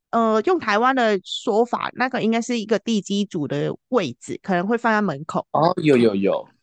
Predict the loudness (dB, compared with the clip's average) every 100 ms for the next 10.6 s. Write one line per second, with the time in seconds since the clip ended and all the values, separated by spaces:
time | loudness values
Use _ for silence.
0 | _ -2 -2 _ -2 -2 0 -2 -2 2
1 | 4 4 6 4 4 2 2 0 2 2
2 | 2 2 2 2 2 2 4 2 4 0
3 | 4 4 2 -6 _ 2 2 4 6 8
4 | 6 4 0 0 0 0 2 4 4 4
5 | 2 2 -2 -4 _ 2 2 2 0 2
6 | 2 -4 -4 -4 -2 -2 -2 0 -2 0
7 | 2 4 2 2 4 6 4 2 2 2
8 | -2 -4 -4 -2 -2 -4 -6 -8 -10 -14
9 | -12 -10 -8 -10 -14 _ -20 -20 -20 -20
10 | -16 -2 0 0 0